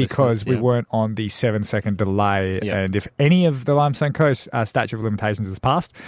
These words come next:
Speaker 1: but if anyone complained, uh, we're fireable offence. So, <laughs> haha, you could have got us off air, but you didn't.
Speaker 2: <laughs>
Speaker 1: Uh,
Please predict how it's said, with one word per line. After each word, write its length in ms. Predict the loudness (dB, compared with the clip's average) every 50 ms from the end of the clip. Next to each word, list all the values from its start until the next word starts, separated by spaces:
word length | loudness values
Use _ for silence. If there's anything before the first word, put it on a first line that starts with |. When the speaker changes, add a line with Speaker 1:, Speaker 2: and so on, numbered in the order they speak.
| -18 -18 -4 2
Speaker 1:
but 100 | 2 4
if 80 | 4
anyone 400 | 4 2 2 4 4 4 4 2 0
complained, 680 | -4 -6 -6 -2 0 2 2 2 2 2 0 0 -2 -4
uh, 420 | -2 0 0 2 4 4 2 2 0
we're 280 | 0 0 0 2 0 0
fireable 520 | -2 -2 -2 0 2 2 2 0 -2 -4
offence. 320 | -6 -4 -4 -6 -6 -6 -10 -14
So, 280 | -14 -10 -6 -4 -4 -4
<laughs> 40 | -4
haha, 400 | -4 -4 -4 -2 -2 -4 -6 -6 -8 _ -8
you 80 | -4
could 100 | -2 -2
have 80 | 0 0
got 100 | 0 0
us 140 | -2 -2 -4
off 140 | -6 -4
air, 280 | -4 -2 -2 -2 -4 -6 -4 -2 0
but 300 | 0 0 0 -2 -2 -4
you 80 | -4
didn't. 380 | -4 -4 -6 -6 -8 -6 -4 -4 -4 -2
Speaker 2:
<laughs> 60 | 2 2
Speaker 1:
Uh, 240 | 4 4 4 2